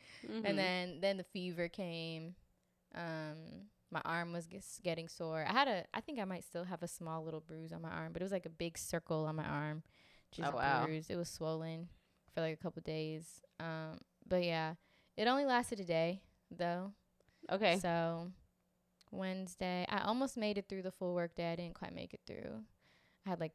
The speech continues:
Speaker 2: two and a half hours to go, and I was like, "I can't do it." Um, but
Speaker 1: Yeah.
Speaker 2: yeah, and then I ended up taking Thursday off because I was just,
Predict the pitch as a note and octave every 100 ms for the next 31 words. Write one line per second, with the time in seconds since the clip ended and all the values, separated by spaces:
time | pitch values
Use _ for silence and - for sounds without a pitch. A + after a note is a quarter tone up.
0 | _ - G3+ F#3 F3+ - E3 E3 D#3+ -
1 | D#3 D#3 D#3 D#3+ D#3 - - - - -
2 | - _ _ - F3+ E3+ E3 E3 F3+ C3+
3 | C#3+ F3 E3 E3 F3+ G3+ F#3+ F#3 F3+ F3
4 | - F3 E3 D#3+ D#3+ E3 D#3+ D#3+ E3 -
5 | F3 F3 F3+ F#3+ B3